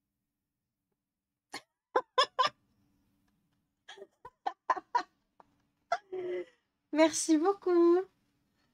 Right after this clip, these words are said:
Je l'ai commencé avant Taz, mais, euh, Taz l'a bientôt fini, elle. <laughs> Elle nous a encore fait une vie-, bonne vieille croûte.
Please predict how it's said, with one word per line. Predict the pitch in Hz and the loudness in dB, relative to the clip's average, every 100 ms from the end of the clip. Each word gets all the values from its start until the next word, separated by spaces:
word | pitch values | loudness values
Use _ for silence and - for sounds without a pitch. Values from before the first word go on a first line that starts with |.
| _ _ _ - | _ _ _ -14
Je | 214 226 | -6 -2
l'ai | 226 | 0
commencé | 226 226 233 | 2 2 4
avant | 208 202 | 6 4
Taz, | 208 247 277 523 311 | 4 6 8 8 4
mais, | 226 196 | 0 0
euh, | 180 185 | 0 0
Taz | 190 220 214 | 0 -2 0
l'a | 202 | -2
bientôt | 208 208 226 | -2 -6 -6
fini, | - 403 494 | -4 0 2
elle. | 262 226 - - | 2 2 -2 -8
<laughs> | 254 302 339 392 415 403 - 415 392 349 359 370 403 392 - - _ _ - - - _ _ _ | 0 4 4 4 4 2 2 0 0 0 -2 -2 -4 -4 -6 -20 _ _ -20 -20 -20 _ _ _
Elle | 233 | -4
nous | 240 | 2
a | 226 | 2
encore | 220 226 | 2 0
fait | 247 | -2
une | 233 | -4
vie-, | 208 | -6
bonne | 190 403 480 | 0 2 4
vieille | 359 320 | 4 4
croûte. | - 302 320 - | 4 -2 -2 -4